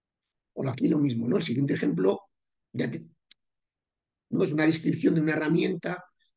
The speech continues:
Ya os digo, este tipo de proyectos sirven para lo que vimos en la primeras, en las primeras tres sesiones y sirven porque veo que algunos estáis también participando en el, en el itinerario de formulación de proyectos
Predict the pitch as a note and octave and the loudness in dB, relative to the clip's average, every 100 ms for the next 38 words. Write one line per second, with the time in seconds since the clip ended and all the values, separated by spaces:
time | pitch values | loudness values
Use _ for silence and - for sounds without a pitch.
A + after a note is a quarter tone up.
0 | _ _ - E3+ D#3+ B2+ A#2 - - A3 | _ _ 0 2 4 2 0 0 4 6
1 | A3 F#3+ E3+ D3 F#3 F#3+ A#2 A#2+ - - | 6 6 4 2 2 2 -2 -4 -6 -6
2 | - E3 F#3+ G#3+ - B2 A#2 B2 E3+ - | 2 6 6 6 4 2 2 2 2 2
3 | D3+ A#2 - B2+ D3 D3+ D#3+ - - C#3 | 0 -2 -2 0 0 -2 -4 -8 -6 -6
4 | - C3+ E3 D#3+ - - - F#3 F3 D#3+ | -2 0 0 0 -2 -2 2 4 4 2
5 | E3 - _ _ _ - - E3 F#3+ B2 | -2 -10 _ _ _ -2 2 4 6 4
6 | B2 D3 - C#3 E3+ D#3 - - C#3 B3 | 4 2 2 2 4 4 2 -4 0 4
7 | E3 E3 _ _ _ - - D3 C#3 D#3+ | 4 2 _ _ _ -8 -4 0 0 2
8 | D#3 A#2+ A2 - A#2+ G#2+ A2+ C#3 E3 E3 | 4 2 0 -2 -2 0 0 2 2 2
9 | D3 D3+ A#2+ E3 E3+ D#3+ D#3+ E3+ - E3 | 0 0 2 4 4 2 4 2 2 -2
10 | E3 | -2